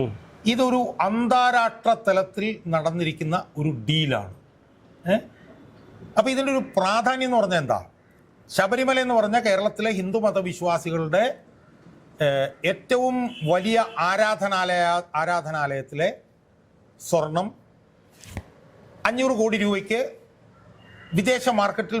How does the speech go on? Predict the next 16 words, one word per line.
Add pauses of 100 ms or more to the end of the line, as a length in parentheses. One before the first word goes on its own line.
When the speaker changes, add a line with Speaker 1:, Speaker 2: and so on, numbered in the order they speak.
Speaker 2:
മോഹവിലയ്ക്ക് (760)
ഏഹ്, (160)
ഈ, (200)
ഈ, (260)
ഈ (180)
വിഗ്രഹ (100)
മോഷ്ടാക്കൾ (100)
കൊണ്ടുപോയി
വിറ്റിരിക്കുന്നു (160)
എന്ന്
പറയുമ്പോൾ (1500)
ഒരു (160)
സംശയവും
വേണ്ട, (1000)
കേരളത്തിലെ (320)
ഉന്നത